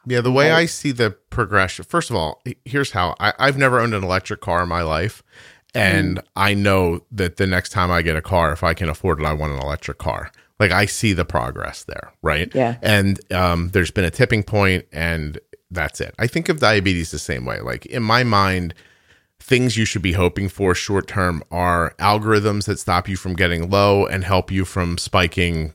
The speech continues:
Speaker 1: too much over, you know, a hundred eighty or two hundred. Um,
Speaker 2: Yeah.
Speaker 1: and then you can intervene to do better than that. Um, you hope that insulin gets quicker and lasts less time. Like, hopefully
Speaker 2: Mm-hmm.
Speaker 1: they can keep engineering insulin to come online faster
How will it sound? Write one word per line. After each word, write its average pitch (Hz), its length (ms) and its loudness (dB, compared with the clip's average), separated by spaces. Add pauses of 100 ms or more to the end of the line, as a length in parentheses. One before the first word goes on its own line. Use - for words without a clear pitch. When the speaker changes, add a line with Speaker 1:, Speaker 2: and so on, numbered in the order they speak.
Speaker 1:
too - 160 0
much 90 180 2
over, 82 400 0 (160)
you 95 120 -2
know, 78 180 -2
a - 20 -2
hundred 80 260 -2
eighty 76 200 -2
or 71 80 -4
two - 200 -4
hundred. - 380 -12 (400)
Um, 78 320 2
Speaker 2:
Yeah. 131 180 2
Speaker 1:
and 98 140 0
then 90 160 2
you 92 140 2
can - 160 -2
intervene 87 560 0
to 90 100 -6
do 80 360 0 (100)
better 82 320 2
than 80 160 -2
that. 62 260 -8 (460)
Um, 78 600 -2 (380)
you 98 300 0
hope 98 360 0
that 101 180 0
insulin 101 520 -2
gets 92 440 -2 (100)
quicker 123 640 0
and 92 240 2
lasts 90 540 0 (200)
less 87 320 -2
time. 52 500 -6
Like, 82 200 -2
hopefully 98 380 2
Speaker 2:
Mm-hmm. 95 100 4
Speaker 1:
they 92 140 4
can 92 200 -2
keep 92 240 -4
engineering 87 480 0
insulin 85 440 -4
to 80 100 -10
come 98 240 -2
online 92 500 2
faster 87 580 2